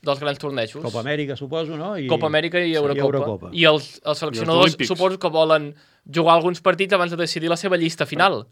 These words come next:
Speaker 1: És
Speaker 3: Els
Speaker 1: l'última oportunitat que tenen
Speaker 3: El
Speaker 1: per fer una llista.
Speaker 3: seleccionador, seleccionador olímpic d'Espanya és el mateix que
Speaker 1: No,
Speaker 3: l'Eurocopa, no?
Speaker 1: és el
Speaker 3: No.
Speaker 1: sub vint i u.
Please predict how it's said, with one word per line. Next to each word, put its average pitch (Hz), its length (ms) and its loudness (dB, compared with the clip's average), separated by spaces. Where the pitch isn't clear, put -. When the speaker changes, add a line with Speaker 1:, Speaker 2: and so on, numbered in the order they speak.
Speaker 1:
És 151 100 -2
Speaker 3:
Els 156 80 2
Speaker 1:
l'última 180 500 4
oportunitat 160 680 -8
que 156 80 -8
tenen 156 180 0
Speaker 3:
El 139 60 2
Speaker 1:
per 147 80 0
fer 160 100 6
una 151 80 2
llista. 160 140 0
Speaker 3:
seleccionador, 160 360 2
seleccionador 156 560 0
olímpic 170 400 -2
d'Espanya 147 420 -4
és 185 60 -4
el 220 60 -4
mateix 151 240 -4
que 135 100 -6
Speaker 1:
No, 127 60 0
Speaker 3:
l'Eurocopa, 127 460 2
no? 131 80 -10
Speaker 1:
és - 80 -10
el 156 60 -2
Speaker 3:
No. 156 80 0
Speaker 1:
sub 151 180 -8
vint 156 200 -8
i 139 100 -4
u. 139 160 -2